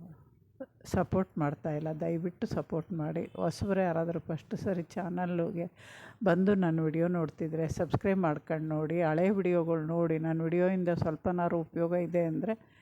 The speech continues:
ಬೇರೆಯವ್ರಿಗೆ ಶೇರ್ ಮಾಡಿ. ಇವಾಗ ನೋಡಿ ಎಲ್ಲ ನೋಡ್ತೀನಿ. ಅದು ಮಧ್ಯೆ ಇರೋದು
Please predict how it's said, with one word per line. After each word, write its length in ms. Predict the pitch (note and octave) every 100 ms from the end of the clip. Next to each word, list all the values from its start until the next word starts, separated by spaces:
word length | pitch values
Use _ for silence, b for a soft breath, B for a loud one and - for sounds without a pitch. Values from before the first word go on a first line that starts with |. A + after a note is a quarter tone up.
| B B B
ಬೇರೆಯವ್ರಿಗೆ 560 | F3 D#3+ D#3 D#3 D#3 D3+ -
ಶೇರ್ 240 | E3+ F3
ಮಾಡಿ. 320 | D#3 C#3+ E3+ A#3+ A#3+ F3
ಇವಾಗ 240 | D#3+ E3
ನೋಡಿ 300 | D#3 D3+ F3
ಎಲ್ಲ 260 | G#3 D3 D#3+
ನೋಡ್ತೀನಿ. 480 | D#3+ D#3 D#3+ C#3+ E3+
ಅದು 200 | F3 E3+
ಮಧ್ಯೆ 400 | E3+ D#3+ F3+ F3+
ಇರೋದು 340 | F3+ E3 G#3+